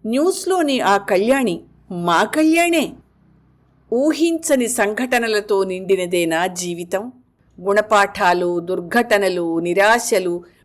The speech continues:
ప్రతినిత్యం చోటు చేసుకునేవే. అయినా వాటి పర్యవసానాలు జీవితాన్ని తప్పక ప్రభావితం చేస్తాయి. ఒక్కోసారి చెరగని ముద్ర వేస్తాయి కూడా.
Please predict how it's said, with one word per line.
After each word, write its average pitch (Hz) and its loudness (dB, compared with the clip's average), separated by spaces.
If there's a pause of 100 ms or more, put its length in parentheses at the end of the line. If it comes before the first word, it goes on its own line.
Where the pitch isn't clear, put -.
ప్రతినిత్యం 262 -2
చోటు 269 2
చేసుకునేవే. 254 2 (580)
అయినా 233 0
వాటి 233 2
పర్యవసానాలు 247 0 (440)
జీవితాన్ని 320 0
తప్పక 254 -2
ప్రభావితం 214 -2
చేస్తాయి. 190 -4 (460)
ఒక్కోసారి 190 0 (100)
చెరగని 208 2
ముద్ర 190 -2
వేస్తాయి 190 2
కూడా. 185 -2